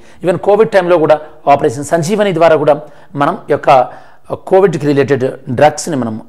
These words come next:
ఓకే, ఈ యొక్క మాల్దీవ్స్ లాంటి దేశాలకి సప్లై చేసినాం అన్నమాట. మరి వే ఫార్వర్డ్ ఏంది? మన మాల్దీవ్స్లో ఉన్నటువంటి లోకల్ రాజకీయ పార్టీలతోనూ కూడా మనం ఇంటరాక్షన్ కొనసాగించాలి. ఎందుకంటే మాల్దీవ్స్లో ఏ రాజకీయ పార్టీ ఎప్పుడొస్తే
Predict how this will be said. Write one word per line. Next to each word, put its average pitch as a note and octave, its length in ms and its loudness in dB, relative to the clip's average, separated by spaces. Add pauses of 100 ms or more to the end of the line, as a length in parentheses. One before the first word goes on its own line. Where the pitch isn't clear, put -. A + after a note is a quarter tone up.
(200)
ఓకే, F#3+ 140 -2 (1000)
ఈ C3+ 60 4
యొక్క B2+ 220 -2
మాల్దీవ్స్ D#3 380 2
లాంటి B2+ 240 -4
దేశాలకి B2+ 380 -4 (340)
సప్లై B2 280 -2
చేసినాం G#2+ 260 -14
అన్నమాట. G2+ 260 -18 (400)
మరి D#3 160 2
వే G3+ 60 6 (100)
ఫార్వర్డ్ F#3 320 0
ఏంది? E3 180 -4 (420)
మన E3 80 0 (140)
మాల్దీవ్స్లో F#3+ 520 0
ఉన్నటువంటి D3+ 360 -6 (320)
లోకల్ D#3+ 300 2
రాజకీయ F3 420 2
పార్టీలతోనూ D#3 500 0
కూడా F3+ 140 6 (460)
మనం C#3+ 160 0 (180)
ఇంటరాక్షన్ E3 480 0
కొనసాగించాలి. E3 600 0
ఎందుకంటే F3+ 380 -4
మాల్దీవ్స్లో E3+ 480 0 (400)
ఏ - 20 4 (100)
రాజకీయ F#3+ 360 2 (100)
పార్టీ F3+ 280 -4
ఎప్పుడొస్తే F3+ 420 -2